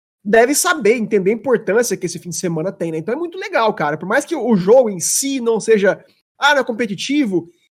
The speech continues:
é muito importante pra liga. É muito importante pros, pros, pros jogadores se expressarem, pra se encontrarem. É muito legal, uma, é uma energia, uma atmosfera diferente, né? Mas eu acho assim, o maior destaque pra mim esse ano foi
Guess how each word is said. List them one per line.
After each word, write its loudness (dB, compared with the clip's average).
é 2
muito 0
importante 2
pra 0
liga. -4
É -2
muito 0
importante 2
pros, -2
pros, 0
pros -10
jogadores 2
se -4
expressarem, 0
pra -2
se -2
encontrarem. 0
É 2
muito -4
legal, 0
uma, -2
é -2
uma 0
energia, -4
uma -4
atmosfera -6
diferente, -2
né? -2
Mas 2
eu 6
acho 0
assim, -4
o 0
maior 2
destaque -2
pra -2
mim -4
esse 0
ano 0
foi -2